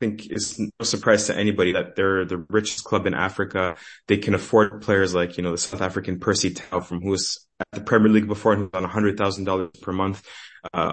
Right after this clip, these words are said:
on paper, they're, they're, you know, a fantastic side. They were favorites ahead of Wydad. Wydad are on their fourth coach this season. There's been too much instability, too much chaos, uh, for the reigning champions in this competition.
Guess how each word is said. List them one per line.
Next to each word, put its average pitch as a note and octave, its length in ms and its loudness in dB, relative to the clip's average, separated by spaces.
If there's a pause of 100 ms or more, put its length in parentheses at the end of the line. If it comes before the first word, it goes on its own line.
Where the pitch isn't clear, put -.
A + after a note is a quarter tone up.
on A2 200 4
paper, A2 260 4
they're, F#2 320 2
they're, F2 260 -6
you - 160 -4
know, F#2 120 0
a - 80 -4
fantastic G#2 760 0
side. F2 320 -2 (180)
They A#2+ 120 0
were C#3 180 6
favorites D#3 560 -2
ahead A2+ 220 -2
of G#2 180 -6 (100)
Wydad. A#2+ 380 2
Wydad A2+ 480 2
are G#2 160 4
on G#2+ 120 2
their G2+ 100 0
fourth A#2 400 -2
coach A#2+ 320 0
this C3 180 -2
season. C3 260 -4
There's G#2+ 200 -2
been F#2+ 320 -4
too - 160 -2
much B2 220 0
instability, G#2+ 600 0
too G#2 180 -4
much A#2+ 300 -4
chaos, G#2 520 2 (520)
uh, F#2 160 -4
for G2+ 240 2
the G2 100 6
reigning G#2 500 4
champions F#2 300 -4
in G2 160 -4
this F#2+ 100 -4
competition. G2 760 -4